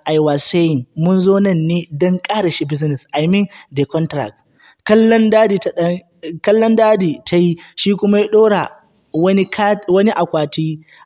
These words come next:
a saman tebul ɗin ba tare da ya buɗe, mm. Kallon Dadi ta yi, shi kuma ya ɗora wani akwati a saman tebul ɗin tare da buɗewa, sai ga wasu kuɗaɗe dubu ɗaya ɗaya bandil-bandil.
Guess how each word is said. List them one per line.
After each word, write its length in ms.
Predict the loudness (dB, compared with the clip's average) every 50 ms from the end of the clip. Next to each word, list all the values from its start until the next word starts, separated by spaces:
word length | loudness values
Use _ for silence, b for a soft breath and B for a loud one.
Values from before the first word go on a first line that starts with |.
| b
a 60 | -8 -4
saman 300 | -2 0 0 0 0 0
tebul 300 | 0 0 0 0 0 -2 -2
ɗin 160 | -2 -2 -2
ba 140 | -2 -2 -2
tare 220 | -2 -2 0 0 0
da 200 | 0 -2 -2 -4 -8 _
ya 200 | -6 -2 -2 -2 -2
buɗe, 360 | -4 -6 -6 -4 -2 -2 -4 -4 -6 _ 0
mm. 400 | 2 2 2 2 0 -2 -4 -6 _ -18 -20 -20 -20 _ _ b b b b b b b b b -2
Kallon 340 | 0 2 2 4 4 4 4
Dadi 260 | 4 4 2 2 2
ta 80 | 2 2
yi, 120 | 2 2 0
shi 160 | 0 -2 -2
kuma 240 | 0 0 0 2 0
ya 60 | 2 2
ɗora 280 | 2 2 4 4 2 2
wani 180 | 2 0 0
akwati 420 | -2 -4 -4 -4 -4 -4 -4 -4 -4
a 60 | -4
saman 280 | -2 -2 -2 -2 -2 -2
tebul 280 | -2 -2 -2 -2 -4 -4
ɗin 160 | -4 -4 -2
tare 220 | -2 -2 0 0
da 80 | 0 -2
buɗewa, 500 | 0 0 -2 0 0 0 0 0 -2 -4
sai 420 | -6 -10 -6 -2 2 2 4 4 4 2
ga 120 | 2 2
wasu 260 | 2 2 2 0 0 -2
kuɗaɗe 560 | -2 -2 -2 -2 -2 -2 -2 -2 -2 -4 -8 _ _ _ _ _ _ _ _
dubu 300 | -2 0 0 2 0 0 2
ɗaya 200 | 2 2 2 2 2
ɗaya 280 | 2 2 2 2 0 -4 -6 -4 0
bandil-bandil. 760 | 2 2 4 4 2 2 0 0 0 0 0 -2 -2 -4 -8